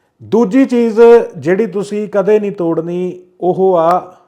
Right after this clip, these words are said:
ਵਾਅਦਾ, ਕਸਮ ਕਹਿ, ਕਹਿ ਲਓ, ਸਹੁੰ ਕਹਿ ਲਓ, ਜਿਹੜੀ ਆਪਾਂ ਪਾਉਂਦੇ ਰਹਿੰਦੇ ਆ। ਅਕਸਰ ਮੈਂ ਇੱਕ ਵੀਡੀਓ ਕੀਤੀ ਸੀ ਕਿ ਜਿਹੜਾ ਬੰਦਾ ਝੂਠਾ ਹੁੰਦਾ ਨਾ, ਉਹੀ ਸਹੁੰਆਂ ਜ਼ਿਆਦਾ ਖਾਂਦਾ ਵਾ। ਪਹਿਲਾਂ ਤਾਂ ਦੇਖੋ, ਆਪਾਂ ਕਿਸੇ ਨਾਲ ਵਾਅਦੇ ਕਰੀਏ ਹੀ ਨਾ,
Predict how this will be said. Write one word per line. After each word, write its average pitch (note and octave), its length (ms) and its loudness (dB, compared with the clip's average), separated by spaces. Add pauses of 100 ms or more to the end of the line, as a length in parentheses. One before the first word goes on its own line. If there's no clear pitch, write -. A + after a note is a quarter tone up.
(140)
ਵਾਅਦਾ, D3 520 -2 (460)
ਕਸਮ E3 340 -4
ਕਹਿ, D#3 280 -8 (120)
ਕਹਿ D#3+ 160 -4
ਲਓ, E3+ 320 -8
ਸਹੁੰ F#3 400 -6
ਕਹਿ E3 180 -4
ਲਓ, E3+ 300 -8 (240)
ਜਿਹੜੀ D3 220 -8
ਆਪਾਂ D3 380 -6 (260)
ਪਾਉਂਦੇ C3+ 280 -6
ਰਹਿੰਦੇ A#2+ 280 -12
ਆ। A2+ 200 -16
ਅਕਸਰ C3+ 260 -10
ਮੈਂ C#3 120 -10
ਇੱਕ C#3 100 -14
ਵੀਡੀਓ C#3+ 320 -6
ਕੀਤੀ D#3 300 -12
ਸੀ E3 220 -10 (280)
ਕਿ D#3+ 100 -8
ਜਿਹੜਾ D#3+ 240 -2
ਬੰਦਾ F3+ 260 -2
ਝੂਠਾ F3+ 380 -4
ਹੁੰਦਾ D#3+ 260 -4
ਨਾ, G3 100 -6
ਉਹੀ F3+ 300 -4
ਸਹੁੰਆਂ D3+ 340 -6
ਜ਼ਿਆਦਾ C3+ 300 -6
ਖਾਂਦਾ A2 380 -14
ਵਾ। A2 140 -20 (680)
ਪਹਿਲਾਂ F#3+ 320 2
ਤਾਂ A3 120 0
ਦੇਖੋ, G#3 280 0
ਆਪਾਂ G#3+ 200 0
ਕਿਸੇ G3 240 -4
ਨਾਲ F#3+ 180 -2
ਵਾਅਦੇ F3+ 300 0
ਕਰੀਏ F3 340 -2
ਹੀ F3 100 -2
ਨਾ, C3 240 -12